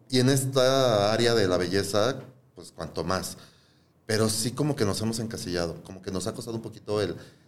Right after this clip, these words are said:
el investigar y el estudiar. Porque realmente tú le preguntas a un diseñador de imagen historia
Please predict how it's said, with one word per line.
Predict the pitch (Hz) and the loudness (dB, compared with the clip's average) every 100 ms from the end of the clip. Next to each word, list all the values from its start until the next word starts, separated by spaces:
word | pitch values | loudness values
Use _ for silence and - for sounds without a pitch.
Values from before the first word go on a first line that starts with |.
| _ | _
el | 101 | -4
investigar | 98 92 95 87 90 - - _ _ _ _ | -2 -2 -2 0 -2 -2 -14 _ _ _ _
y | 95 | -4
el | 90 | -4
estudiar. | 87 90 82 85 - - _ _ _ _ | -4 -8 -8 -8 -8 -16 _ _ _ _
Porque | - - | -8 -4
realmente | 110 123 127 135 | -2 0 -2 -4
tú | - | -2
le | 123 123 | -2 0
preguntas | 107 98 101 104 104 - - - _ _ _ _ | -2 -2 0 0 0 -4 -14 -20 _ _ _ _
a | 107 | -2
un | 107 | 2
diseñador | 110 117 110 101 92 92 101 | 2 0 0 0 0 0 0
de | |
imagen | 101 92 92 90 95 - _ _ _ _ _ _ - | 0 0 -2 -4 -4 -10 _ _ _ _ _ _ -12
historia | 98 - 113 104 101 73 | -8 0 2 2 2 -2